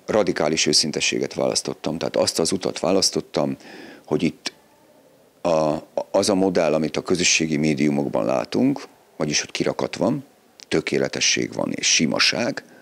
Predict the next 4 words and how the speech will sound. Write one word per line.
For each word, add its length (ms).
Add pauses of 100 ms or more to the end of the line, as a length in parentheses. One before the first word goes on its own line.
(680)
az 180
itt 360
messze 400
elkerülendő. 680